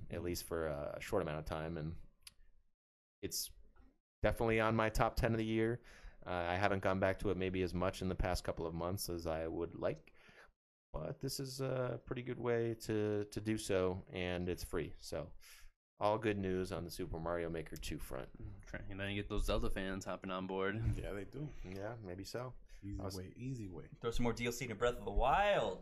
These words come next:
Speaker 4: Yeah.
Speaker 1: Nah.
Speaker 3: Nah.
Speaker 4: Yeah.
Speaker 1: Nah, we're getting Breath of the Wild two, man.
Speaker 4: Oh, that's right. I forgot
Speaker 1: Yeah.
Speaker 4: about that. <laughs>
Speaker 1: Or, uh, what I saw one rumor that it was gonna be called
Speaker 4: Zelda's Morning Breath.
Speaker 1: No, like, Breath of the Darkness. Yes,
Speaker 4: Oh.
Speaker 1: that's what it was.
Speaker 4: Okay.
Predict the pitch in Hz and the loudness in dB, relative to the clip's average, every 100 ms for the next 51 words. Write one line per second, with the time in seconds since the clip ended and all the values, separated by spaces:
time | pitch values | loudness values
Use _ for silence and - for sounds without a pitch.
0 | - - - - - - - - 107 113 | -10 -10 -8 -10 -12 -14 -14 -4 4 6
1 | 147 160 143 110 95 80 82 82 98 98 | 6 6 6 4 4 4 4 2 -2 -8
2 | 98 95 92 101 104 117 147 165 170 165 | -6 -6 -6 -4 2 4 6 6 6 6
3 | 160 135 117 110 107 104 101 101 98 - | 6 6 4 4 2 0 2 4 2 -2
4 | 110 92 78 80 87 113 104 101 107 95 | -6 -6 -8 -10 -6 -2 -2 0 -2 -2
5 | 76 107 85 82 - 95 - - - 151 | -4 0 0 0 -4 -6 -6 -10 0 2
6 | 156 - - - _ - - - 92 90 | 2 -4 -18 -20 _ -20 -12 -4 0 4
7 | 82 82 82 95 - - - - - 90 | 4 4 0 -4 -4 0 0 0 0 0
8 | - 85 85 87 90 90 90 87 87 90 | 0 0 2 0 0 -2 0 0 0 -2
9 | 87 85 87 85 90 87 87 87 87 - | -4 -4 -6 -2 2 4 4 2 -2 -8
10 | - - _ _ _ _ _ _ _ _ | -10 -14 _ _ _ _ _ _ _ _
11 | _ _ - - - - - 101 101 101 | _ _ -6 -6 -8 -6 -2 -2 -2 -4
12 | 104 95 90 95 95 92 85 - - _ | -4 -4 -4 -2 0 0 -2 -8 -20 _
13 | _ - - - - 110 - 107 95 90 | _ -10 -8 -2 2 4 2 0 2 2
14 | 90 80 - - - 113 98 90 - 82 | 2 -4 -8 -2 2 2 2 0 0 -2
15 | 80 80 - 147 - - | 0 -2 -4 -2 0 0